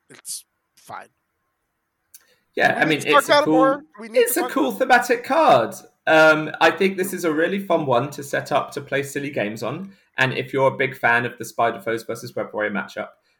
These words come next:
Speaker 2: but it is, it's like a meme card, right? You do it for the, the ridiculously hard to get achievement just to say you've done it. And even the payoff is not actually <laughs> that good. It's just like achievement unlocked.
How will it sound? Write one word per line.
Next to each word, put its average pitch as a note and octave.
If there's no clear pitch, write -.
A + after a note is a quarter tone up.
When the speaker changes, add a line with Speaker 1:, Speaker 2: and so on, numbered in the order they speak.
Speaker 2:
but C3
it -
is, C3+
it's A2+
like A#2+
a -
meme A2+
card, E2+
right? G2+
You G2+
do C3+
it -
for A#2+
the, A2
the C3
ridiculously C#3
hard C3
to C3+
get B2+
achievement A2+
just G#2+
to -
say G#2
you've G#2
done B2
it. -
And B2+
even D#3+
the C3
payoff C3+
is -
not B2
actually -
<laughs> -
that -
good. -
It's D#3+
just F#3+
like D#3+
achievement D3+
unlocked. A2